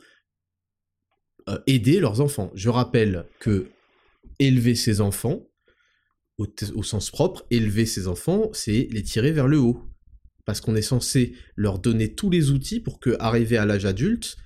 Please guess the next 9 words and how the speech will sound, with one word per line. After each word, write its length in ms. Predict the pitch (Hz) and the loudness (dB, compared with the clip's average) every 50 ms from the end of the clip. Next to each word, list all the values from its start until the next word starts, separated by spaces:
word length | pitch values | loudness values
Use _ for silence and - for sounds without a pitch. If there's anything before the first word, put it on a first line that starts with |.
| - - - - - - | -20 -20 -20 -16 -8 -4
ils 120 | 135 120 | -2 -2
sachent 300 | - - 185 202 196 - | 0 0 0 0 -2 -2
se 100 | - - | -2 -2
débrouiller. 560 | 127 113 135 135 127 120 123 110 101 98 - - - - - - | 0 2 2 2 4 2 2 2 0 -4 -6 -8 -12 -10 -4 -2
<laughs> 500 | 143 135 - - - - - - - - | -2 -2 -2 -6 -18 -18 -16 -14 -8 -6
Donc 200 | 202 202 - - - | -6 -6 -6 -4 0
élever 720 | - 202 196 180 165 156 147 131 127 139 135 131 123 - - | 2 2 4 4 4 4 4 4 4 2 2 0 -2 -6 -12
ses 320 | - - - 107 98 98 | -10 -6 -2 -2 -2 0
enfants, 380 | 107 101 98 - - - 220 | -2 -2 -2 -2 -2 -4 -4